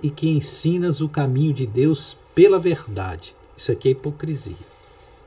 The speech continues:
né? Porque eles estão dizendo isso pra fazer aquele, né, é,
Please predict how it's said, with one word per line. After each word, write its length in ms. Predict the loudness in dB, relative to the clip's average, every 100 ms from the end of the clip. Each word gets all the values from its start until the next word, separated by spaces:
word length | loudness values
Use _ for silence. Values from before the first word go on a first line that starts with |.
| -20 -16
né? 140 | -12 -12 -10
Porque 280 | -12 -6 -6
eles 120 | -4
estão 200 | -2 0
dizendo 480 | 0 -2 -2 -2 -4
isso 220 | -6 -8
pra 340 | -8 -4 -4 -6 -12 -20 -20 -10
fazer 460 | -4 -2 0 0 0
aquele, 680 | -6 -4 0 0 -2 -6 -8 -20 -20 -20 -16
né, 360 | -12 -10 -10 -12 -20 -20 _ -18 -10
é, 480 | -8 -6 -6 -8